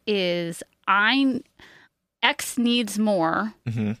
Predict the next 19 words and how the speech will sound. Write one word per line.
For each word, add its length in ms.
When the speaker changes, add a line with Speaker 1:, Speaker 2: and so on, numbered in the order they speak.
Speaker 1:
but 200
Y 800
is 180
scared 520
of 120
being 360
asked 360
for 160
too 240
much. 500
Speaker 2:
Mm-hmm. 580
Speaker 1:
Right? 140
Speaker 2:
Yeah. 180
Speaker 1:
So 200
then, 520
um, 640
X, 360
the, 200
the 180